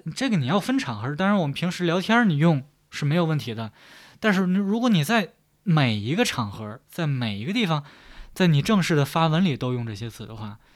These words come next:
是否就像我刚才说的，会过分强调这种感叹，从而减少了语言的这种微妙性，导致了一种比较，比较廉价的感觉，啊，比较塑料的感觉。呃，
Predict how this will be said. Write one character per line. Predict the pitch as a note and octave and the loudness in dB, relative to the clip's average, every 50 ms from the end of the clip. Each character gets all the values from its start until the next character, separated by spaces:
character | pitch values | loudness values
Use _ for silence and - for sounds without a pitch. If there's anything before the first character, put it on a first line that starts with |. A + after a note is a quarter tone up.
| _ _ _ _ _ _ _ _ _ _ | _ _ _ _ _ _ _ _ _ _
是 | - - - - A#3+ E3+ | -8 -6 0 2 2 2
否 | - - A#2+ G#2+ G#2 G#2 A2 - _ _ _ _ _ _ _ _ _ _ | 2 0 -6 -6 -6 -10 -14 -16 _ _ _ _ _ _ _ _ _ _
就 | - - D#3 | -4 -4 0
像 | C3 D3 B2+ | 0 0 0
我 | A2+ | 0
刚 | A2+ A#2+ | -2 -4
才 | B2 A#2+ | -4 -4
说 | - C#3 B2+ A#2+ | -4 -4 -4 -4
的， | A#2 G#2+ | -6 -8
会 | - - D#3 C#3 | -4 -2 -2 -2
过 | C3 - - B3 A#3 G3 | -2 -2 -2 -2 0 0
分 | - - D3+ C#3 | 0 -2 -4 -4
强 | - - B2+ A2+ A2+ | -4 -4 -6 -6 -4
调 | C3+ C#3 C3+ | -4 -4 -2
这 | C3+ B2+ | -2 -2
种 | A2+ G#2+ G#2 G2+ G2+ - - - - - - - - - | -2 -2 -6 -8 -12 -14 -18 -18 -18 -20 -20 -20 -20 -8
感 | - B2+ A#2 G#2 G#2+ - | -4 -4 -4 -4 -6 -12
叹， | - - C#3 A2 G2+ - _ _ _ _ _ _ _ _ _ _ | -6 -4 -4 -4 -4 -12 _ _ _ _ _ _ _ _ _ _
从 | - - - D3 D#3 F3+ F3 | -12 -4 -2 0 2 2 4
而 | D3+ C#3+ D3+ E3 E3+ - _ _ _ _ _ _ _ _ _ - _ _ _ _ | 4 4 2 2 0 -4 _ _ _ _ _ _ _ _ _ -20 _ _ _ _
减 | - D3 D3 E3 G#3+ | 0 2 2 4 4
少 | G3 F3+ D3+ | 2 2 0
了 | B2+ B2+ B2+ | 0 0 -2
语 | A#2+ G#2+ | -4 -4
言 | G#2 G#2+ | -6 -4
的 | A2 - | -4 -2
这 | - D3 | -2 -2
种 | C3+ A#2 A2 B2 | -2 -2 0 2
微 | D#3 G3+ A3+ | 2 4 4
妙 | A#3 G3+ C3 G#2 | 4 2 0 -2
性， | - - G#2 - _ _ _ _ _ _ _ _ _ _ _ _ | -6 -12 -14 -16 _ _ _ _ _ _ _ _ _ _ _ _
导 | - C3 B2 | -4 -4 -2
致 | B2+ D#3 | -2 -4
了 | F3+ F3+ | -2 -2
一 | |
种 | E3+ D3 E3 D#3+ | -2 -2 -2 -4
比 | D3 | -4
较， | A2+ G#2+ G#2+ B2+ - | -6 -8 -10 -12 -10
比 | - B2 A#2 - - | -8 -10 -8 -6 -6
较 | B2 A#2+ A#2+ | -6 -6 -6
廉 | A#2+ A#2 B2 E3 | -6 -4 -4 -4
价 | A3 B3 | -4 -2
的 | A3+ D#3+ | -4 -4
感 | C3+ A2 G2+ G2+ | -4 -6 -12 -12
觉， | G#2 G#2 - B2 _ _ _ _ _ _ _ _ _ _ _ _ _ _ _ _ | -14 -16 -16 -18 _ _ _ _ _ _ _ _ _ _ _ _ _ _ _ _
啊， | A2+ A2+ A#2+ B2 A#2 | -20 -18 -18 -16 -12
比 | B2+ | -12
较 | B2 A2+ | -12 -10
塑 | - - - G3+ | -12 -8 -6 -4
料 | G3+ A#3 A#3+ G#3+ | -4 -2 -2 -4
的 | D3 A#2+ | -4 -6
感 | - G2+ G#2 | -8 -12 -16
觉。 | G#2+ A2 G#2+ A#2+ - _ _ _ _ _ _ _ _ _ _ _ _ _ _ _ _ _ _ _ _ _ _ _ | -16 -20 -20 -20 -20 _ _ _ _ _ _ _ _ _ _ _ _ _ _ _ _ _ _ _ _ _ _ _
呃， | - C#3+ C#3 C#3 C#3 C3+ C#3+ | -6 -4 -2 -2 -2 -2 -4